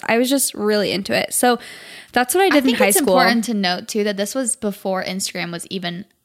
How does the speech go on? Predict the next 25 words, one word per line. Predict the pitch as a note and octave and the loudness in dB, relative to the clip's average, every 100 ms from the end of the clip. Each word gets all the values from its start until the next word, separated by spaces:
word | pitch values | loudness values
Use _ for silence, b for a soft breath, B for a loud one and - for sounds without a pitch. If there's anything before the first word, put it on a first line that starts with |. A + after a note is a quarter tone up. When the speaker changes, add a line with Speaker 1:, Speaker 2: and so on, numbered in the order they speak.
| - | -8
Speaker 2:
a | G3 | -8
thing. | - F3+ - | -6 -8 -4
Speaker 1:
Yes, | - C4 G#3 G#3+ - - | 0 2 0 -2 -2 -2
it | - | 0
was. | A3+ F#3+ E2+ - - | 2 2 0 -4 -4
Speaker 2:
Like, | A#3 G#3+ - | -6 -6 -2
it | A3 | 2
wasn't | A#3+ B3 | 2 2
like | C4+ A#3+ | 0 0
you | A#3 | 0
were | A3 | 0
like, | G#3 | 0
"Oh, | A3 | -2
I | G#3+ | -2
can't | G#3 A3+ - | -2 -6 -6
wait | G3+ | -8
to | G#3 | -8
post | G#3 G3 | -10 -8
these | F#3 | -10
on | F3+ | -8
Instagram." | E3+ F#3 - - G#2+ | -8 -8 -6 -6 -4
It | F#3 | 0
was | G3 | 2
Speaker 1:
No. | B3 | 4
Speaker 2:
like, | F3 F3 - | 2 0 -8